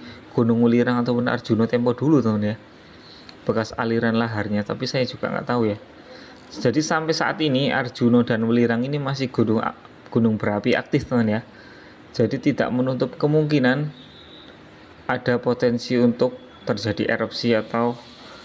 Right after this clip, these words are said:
ledakan, teman ya, karena ini dua-duanya masih a-, aktif dan ini anginnya kenceng banget.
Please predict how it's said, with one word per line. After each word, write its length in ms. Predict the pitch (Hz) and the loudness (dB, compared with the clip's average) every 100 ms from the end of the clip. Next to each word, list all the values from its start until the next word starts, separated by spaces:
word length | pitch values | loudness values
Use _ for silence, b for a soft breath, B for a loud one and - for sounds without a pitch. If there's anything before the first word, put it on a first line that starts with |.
| B - - | B -6 -4
ledakan, 560 | - 110 - 123 110 | -2 -2 -2 0 2
teman 160 | 104 104 | 2 2
ya, 140 | 107 113 - - - - - - - | 0 -4 -18 -20 -20 -20 -20 -20 -20
karena 240 | - 110 113 | -6 -2 0
ini 160 | 131 | -2
dua-duanya 400 | 123 110 107 110 | 0 0 2 2
masih 240 | 117 117 - | 2 0 -2
a-, 240 | 107 101 - | -2 -4 -8
aktif 320 | 113 - 143 - | -6 -4 -6 -2
dan 240 | 123 110 | 0 0
ini 240 | 117 156 135 | -2 -2 0
anginnya 400 | 127 135 127 113 | -2 -2 -2 -2
kenceng 400 | - 123 127 107 | -2 0 0 2
banget. 380 | 120 131 139 | 0 0 -2